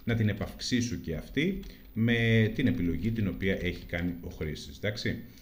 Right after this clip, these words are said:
Αυτά λοιπόν όσον αφορά το βασικό επαναληπτικό βρόχο τον οποίο, ε, έχω βάλει να κάνει. Τώρα, εδώ θέλει ακόμα λίγο σκέψη.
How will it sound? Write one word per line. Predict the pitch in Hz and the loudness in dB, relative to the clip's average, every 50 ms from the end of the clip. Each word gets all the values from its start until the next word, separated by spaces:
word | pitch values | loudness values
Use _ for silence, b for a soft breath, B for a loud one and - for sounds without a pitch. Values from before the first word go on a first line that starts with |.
| B B B B B | B B B B B
Αυτά | - 95 - - - - 117 110 104 | -8 -8 -8 -6 0 2 4 6 6
λοιπόν | 98 92 80 - - 92 92 87 87 | 4 2 0 -2 -2 -2 0 2 0
όσον | 87 87 - 85 82 | 0 0 -2 -4 -6
αφορά | - - - 87 85 87 85 | -6 -6 -4 -4 -2 -2 -4
το | - 82 | -4 -6
βασικό | 78 82 85 - - - - - - - - 107 98 92 90 | -6 -6 -4 -4 -4 -6 -8 -12 -14 -6 0 2 2 4 2
επαναληπτικό | 85 85 85 82 80 80 80 80 - - 92 - - 95 90 78 76 | 2 -2 -4 -4 -4 -4 -4 -6 -6 -8 -10 -6 -2 -2 -2 -2 -2
βρόχο | 85 87 90 87 85 80 - 78 78 | -2 0 0 0 0 -2 -4 -8 -8
τον | 82 78 78 76 | -6 -6 -6 -6
οποίο, | - 90 90 87 82 80 80 | -4 -4 -4 -2 -4 -4 -6
ε, | 80 80 80 80 80 78 76 78 87 | -8 -8 -6 -4 -4 -4 -4 -4 -6
έχω | 92 - 90 82 | -6 -6 -6 -6
βάλει | 90 85 82 82 | -4 -4 -4 -4
να | 76 73 73 | -4 -6 -4
κάνει. | - 110 131 170 202 220 - B B B B B B B B B B | -2 0 2 4 2 2 0 B B B B B B B B B B
Τώρα, | - 175 147 107 - - - - - - - - - - - - - - - - | 4 4 4 4 4 0 -6 -12 -18 -20 -20 -20 -20 -20 -20 -20 -20 -20 -16 -6
εδώ | - 107 101 123 135 | -2 -2 0 0 0
θέλει | 131 - 139 143 147 - | 2 2 2 4 4 2
ακόμα | 110 110 117 - 135 135 135 127 104 | 2 0 0 4 4 6 6 6 6
λίγο | 95 90 82 80 | 4 4 2 -2
σκέψη. | - - - 82 80 - - 98 90 | -4 -4 -6 -6 -4 -4 -6 -6 -6